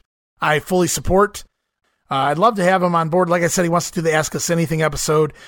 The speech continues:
and I'm sure he'll be back for some of these other shows as well here very shortly. Uh, but yeah, in the meantime, Monday Warfare,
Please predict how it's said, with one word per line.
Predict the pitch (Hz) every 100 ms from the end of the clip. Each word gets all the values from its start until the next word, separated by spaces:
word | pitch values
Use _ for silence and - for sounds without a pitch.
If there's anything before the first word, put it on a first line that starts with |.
| -
and | -
I'm | 160
sure | - 294
he'll |
be | 254
back | 170 175 175
for | 170
some | 175
of | 175
these | 143
other | 151 151
shows | - 147 127
as | 120
well | 143 143
here | 139
very | 135 147
shortly. | 135 160 147 143 131 - _ _ _
Uh, | 135 139
but | 135 147
yeah, | 214 240
in | 202
the |
meantime, | 196 214 - 208 202 190 - - _
Monday | 170 185 180
Warfare, | 180 180 190 180 175